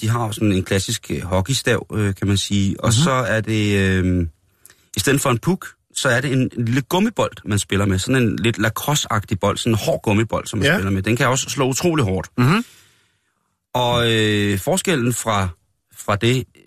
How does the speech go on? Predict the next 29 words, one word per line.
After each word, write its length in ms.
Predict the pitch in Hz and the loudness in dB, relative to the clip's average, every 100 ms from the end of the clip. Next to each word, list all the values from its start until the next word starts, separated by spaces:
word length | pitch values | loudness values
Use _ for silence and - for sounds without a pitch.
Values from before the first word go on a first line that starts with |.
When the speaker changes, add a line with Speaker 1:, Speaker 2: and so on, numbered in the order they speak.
| 69 - | -16 -10
Speaker 1:
fra 120 | 85 | -4
hockey 300 | 87 123 180 | -2 0 0
for 100 | 151 | 0
eksempel, 280 | 120 98 98 | 0 2 2
det 60 | |
er 40 | 139 | 0
for 100 | 113 | 0
eksempel 260 | 104 92 | -2 -2
skøjternes 460 | 87 101 98 120 98 | -2 -2 0 0 0
opbygning. 460 | 95 113 101 107 98 | 0 0 0 0 2
Det 160 | 101 | 0
er 60 | 92 | 0
ikke 220 | 95 127 | 0 -2
sådan 260 | 113 113 95 | 0 0 2
en 280 | 98 92 - | 2 0 0
fast 540 | - - - 131 - - - | -8 -6 -2 -2 -2 -6 -6
støvle 460 | - 98 101 120 | -2 0 2 2
med 420 | 113 98 92 92 - | 2 2 2 0 0
et, 280 | 92 85 87 | -4 -4 -2
øh, 220 | 85 85 | -2 -2
tæt 240 | - 139 - | -2 -2 -2
omsluttende, 680 | 113 127 - - 113 - 98 | -2 0 -2 -2 -2 -2 -2
ankelstabiliserende, 1300 | 117 107 135 117 - 104 98 95 - 107 87 92 92 | -2 -4 -6 -4 -2 -2 0 -2 0 0 2 2 2
øh, 520 | 92 80 62 55 58 64 | 2 0 -2 -2 -2 -2
støvleskaft. 760 | - 107 143 - 110 107 - | 2 2 2 0 -2 -4 -2
Det 140 | 120 107 | 0 2
er 240 | 104 104 | 2 2
mere 300 | 104 117 127 | 2 2 2
en 440 | 104 98 92 90 | 2 2 2 0